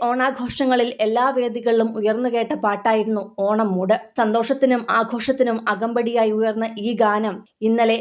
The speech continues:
പക്ഷേ ഒരു ദുരന്തത്തിനും സാക്ഷിയാവുകയായിരുന്നു. ബിബിൻ അശോക് സംഗീതം നൽകിയ ഓണം മൂട്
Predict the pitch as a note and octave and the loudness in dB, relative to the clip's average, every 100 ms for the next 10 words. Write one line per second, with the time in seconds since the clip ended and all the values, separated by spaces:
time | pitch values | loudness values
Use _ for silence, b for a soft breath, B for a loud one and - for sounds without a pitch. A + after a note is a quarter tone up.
0 | A3+ A#3 A3 A3 A3+ - G#3 G#3+ G3 G#3+ | -2 -4 -2 -2 -2 0 2 4 4 4
1 | A3 A3+ A#3 A3 A3 A3 G#3+ - A#3+ G#3+ | 2 0 0 2 2 -2 -2 -2 2 2
2 | G3 F3+ F#3 F#3 F3+ G#3 - _ b b | 0 0 0 0 -2 -4 -8 _ b b
3 | b F#3+ A#3+ A3+ D4+ C#4+ C#4+ C#4 C#4 - | b -2 0 0 -2 -4 2 0 0 -4
4 | B3+ A#3+ B3 C#4 C4+ B3 A3+ B3 A#3+ A3 | -2 0 2 0 0 -4 -4 -4 0 4
5 | A3 A#3+ B3 A#3 F#3 | 4 2 0 0 2